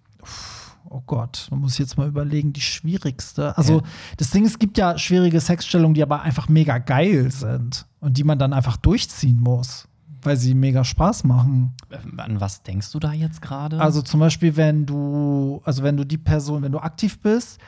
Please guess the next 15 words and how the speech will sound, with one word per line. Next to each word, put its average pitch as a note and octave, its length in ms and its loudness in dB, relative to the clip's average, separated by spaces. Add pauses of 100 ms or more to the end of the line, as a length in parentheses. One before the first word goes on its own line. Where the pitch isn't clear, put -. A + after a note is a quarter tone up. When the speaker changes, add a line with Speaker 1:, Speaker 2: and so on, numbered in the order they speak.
(260)
Speaker 1:
und D3+ 200 0
du D3 140 0
machst, D#3 340 0
dass C#3+ 140 -4
der D3 140 -4
Passive D#3+ 840 0
praktisch D3+ 440 -2
die C#3 180 -4
Beine D#3+ 560 0
komplett D#3+ 680 2
ranzieht, F#3 300 0
also D#3 120 0
dass B2+ 80 -6
die C#3+ 80 -6
Beine D3+ 680 0